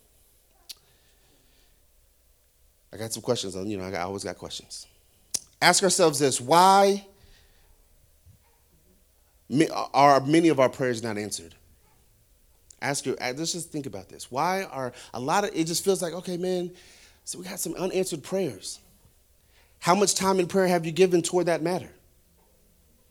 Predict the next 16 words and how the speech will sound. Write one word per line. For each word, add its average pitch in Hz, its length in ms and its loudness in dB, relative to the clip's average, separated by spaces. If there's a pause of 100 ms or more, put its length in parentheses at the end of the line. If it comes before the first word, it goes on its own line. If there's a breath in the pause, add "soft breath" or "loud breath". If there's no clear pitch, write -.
(520)
Have 175 180 4
you 214 380 2 (120)
pleaded 220 500 2
on 175 140 4
behalf 175 440 4
of 151 100 -4
that 113 200 2
matter? 95 300 -12 (800)
Does 175 180 4
that 208 220 2
prayer 214 260 6
line 202 340 4
up 208 200 6
with 180 180 0
God's 185 300 2
word? 165 420 0